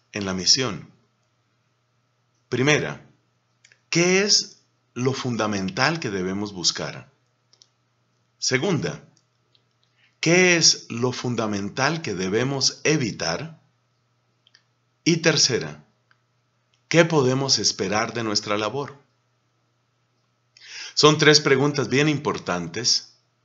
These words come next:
y el pasaje de hoy nos ayuda a responderlas. La primera pregunta,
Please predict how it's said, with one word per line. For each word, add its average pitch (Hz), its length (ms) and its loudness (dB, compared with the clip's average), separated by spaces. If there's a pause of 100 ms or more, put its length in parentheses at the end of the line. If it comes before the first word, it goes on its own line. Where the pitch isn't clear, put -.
(380)
y 135 80 6
el 139 120 8
pasaje 143 460 2
de 131 160 0
hoy 139 380 0
nos 123 220 4
ayuda 113 340 -2
a - 20 -4
responderlas. 110 1040 -8 (1900)
La 135 140 4
primera 160 380 4
pregunta, 123 720 -6